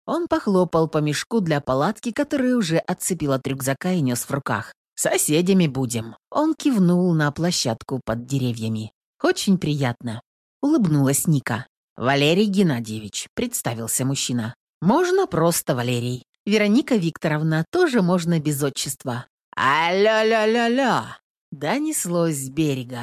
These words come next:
а Ника поморщилась. Ну вот, неприятный сосед уже выполз наружу. "Алло! Ну!" связка бранных слов. "И связь тут!"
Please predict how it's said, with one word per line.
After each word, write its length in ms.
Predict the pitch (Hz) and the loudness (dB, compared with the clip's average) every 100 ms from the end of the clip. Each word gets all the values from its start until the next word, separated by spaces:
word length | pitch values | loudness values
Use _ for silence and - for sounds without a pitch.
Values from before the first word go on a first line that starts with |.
| 113 | -10
а 60 | |
Ника 460 | 117 156 - - - - | -8 -10 -10 -14 -14 -10
поморщилась. 1000 | 127 131 131 120 - 120 107 98 - - _ _ | -6 -4 -2 -4 -4 -6 -8 -8 -10 -14 _ _
Ну 320 | 269 339 320 | -4 -2 0
вот, 500 | 185 175 156 139 - | 0 2 0 -2 -2
неприятный 640 | 151 131 139 175 202 165 143 | -4 -2 0 0 0 0 0
сосед 580 | - 95 - 254 247 226 | 0 -2 -2 -2 0 0
уже 300 | 190 151 151 | 2 2 0
выполз 520 | 135 120 110 113 - | 0 0 -2 -2 0
наружу. 580 | 135 131 131 113 117 113 _ _ - | 0 0 -2 -4 -6 -8 _ _ -6
"Алло! 960 | 113 120 156 196 226 262 220 139 113 107 - - | 0 2 2 2 2 4 2 2 -2 -8 -14 -16
Ну!" 800 | - - 208 220 302 294 262 170 _ - | -6 0 2 4 4 4 4 2 _ -12
связка 720 | - 330 190 135 - - 139 | -6 -2 -2 -2 -4 -4 -4
бранных 520 | 131 127 127 127 135 | -2 0 0 0 0
слов. 500 | - 135 117 113 - _ - | -2 0 0 -2 -8 _ -4
"И 160 | 135 | 0
связь 720 | - - 220 202 131 110 - - | 2 4 4 4 2 0 -6 -6
тут!" 360 | 107 113 - | -8 -8 -14